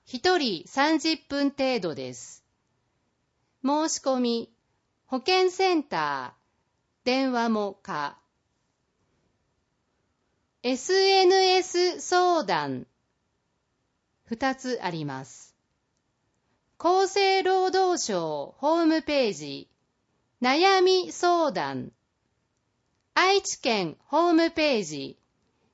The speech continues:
様々な悩みの相談窓口。それぞれの二次元コードがあります。予防接種。特に赤ちゃんの予防接種を遅らせると、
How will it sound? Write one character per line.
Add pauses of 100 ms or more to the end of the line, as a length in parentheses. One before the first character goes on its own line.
(120)
様
々
な (180)
悩
み
の
相
談
窓
口。 (1300)
そ
れ
ぞ
れ
の
二
次
元
コ
ー
ド
が
あ
り
ま
す。 (2000)
予
防
接
種。 (1800)
特
に
赤
ち
ゃ
ん
の
予
防
接
種
を
遅
ら
せ
る
と、